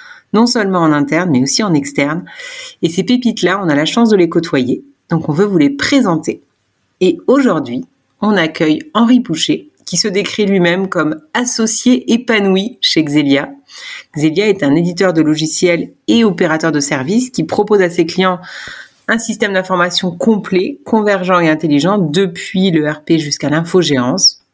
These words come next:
Une entreprise de cent trente-cinq salariés, une belle aventure qui dure depuis quinze ans et qui a récemment été sacrée championne de la croissance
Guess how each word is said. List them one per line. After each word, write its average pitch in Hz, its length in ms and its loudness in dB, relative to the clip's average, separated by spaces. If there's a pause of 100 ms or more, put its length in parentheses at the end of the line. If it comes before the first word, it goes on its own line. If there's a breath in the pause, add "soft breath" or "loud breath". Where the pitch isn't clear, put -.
Une 208 120 2
entreprise 185 560 0
de 147 160 2
cent - 300 -2
trente-cinq 165 440 -2
salariés, 160 600 0 (500 soft breath)
une 170 180 2
belle 226 180 0
aventure 202 580 0
qui 180 120 -6
dure 190 160 2
depuis 170 380 -2
quinze 180 300 -6
ans 208 260 -4 (220)
et 160 100 -6
qui 160 140 -2
a 143 60 0
récemment 170 420 0
été 160 180 -2
sacrée 156 380 -2
championne 202 440 -2
de 170 100 2
la 151 120 0
croissance 185 540 0